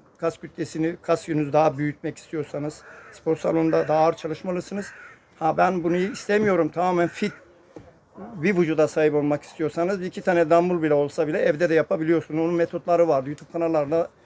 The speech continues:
zaten çoğu şeyler orada gösteriyor. Zor bir şey değil. Ee,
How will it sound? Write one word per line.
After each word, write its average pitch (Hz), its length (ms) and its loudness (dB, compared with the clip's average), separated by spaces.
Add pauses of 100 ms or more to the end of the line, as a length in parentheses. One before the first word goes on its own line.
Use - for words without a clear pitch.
(140)
zaten 170 320 -4
çoğu 165 240 0
şeyler 156 360 2
orada 170 260 -2
gösteriyor. 151 560 -4 (480)
Zor 156 240 4
bir 143 60 -4
şey 180 220 -6
değil. 143 180 0 (1400)
Ee, 135 880 -2